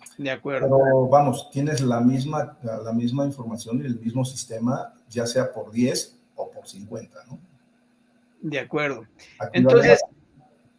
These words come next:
Speaker 1: perdón,
Speaker 2: Ujú.
Speaker 1: adelante.
Speaker 2: Perdóname, perdóname, vale, vale la pena meter más vehículos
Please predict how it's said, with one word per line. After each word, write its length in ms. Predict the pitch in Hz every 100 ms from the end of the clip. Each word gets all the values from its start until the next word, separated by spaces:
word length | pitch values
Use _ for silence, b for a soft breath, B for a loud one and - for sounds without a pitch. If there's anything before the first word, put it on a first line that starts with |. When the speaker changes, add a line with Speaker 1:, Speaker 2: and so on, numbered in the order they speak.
| -
Speaker 1:
perdón, 280 | 165 170 160
Speaker 2:
Ujú. 60 |
Speaker 1:
adelante. 520 | 143 160 160 247 240 - _ - _ _ _ _
Speaker 2:
Perdóname, 340 | 127 131 123
perdóname, 320 | 117 123 127 123
vale, 260 | 131 139
vale 220 | 123 135 139
la 120 | 135
pena 200 | 139 139
meter 300 | 131 135 131
más 220 | 135 143
vehículos 720 | 139 139 139 139 143 - -